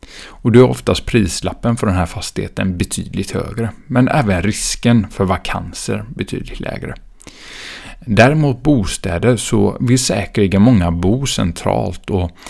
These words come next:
där är också priserna betydligt mycket högre än utanför stora eller medelstora städer. Sanningen är den att det är en stor bostadsbrist idag.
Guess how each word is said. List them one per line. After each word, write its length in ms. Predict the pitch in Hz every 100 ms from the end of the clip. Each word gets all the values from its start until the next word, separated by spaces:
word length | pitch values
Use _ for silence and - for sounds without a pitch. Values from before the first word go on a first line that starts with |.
| - -
där 220 | - 113 139
är 40 |
också 300 | 151 - 113
priserna 680 | - 131 131 87 - 90 87
betydligt 500 | 90 - 104 85 90
mycket 520 | 101 - - 87 80 - - - - -
högre 640 | 139 104 85 85 98 143
än 220 | - 92 -
utanför 1080 | 123 90 - - 80 78 - 123 101 87 - -
stora 500 | - 120 85 87 87
eller 200 | 92 90
medelstora 800 | 95 98 87 64 - - - -
städer. 440 | - - - 117 - _ - - - - - -
Sanningen 480 | - 175 160 143 156
är 60 | 156
den 300 | 113 98 98
att 420 | 95 87 - - -
det 400 | 98 98 98 - -
är 240 | 113 90
en 100 | 92
stor 460 | - - 170 160 120
bostadsbrist 920 | 123 104 - - 90 - 101 87 -
idag. 240 | - -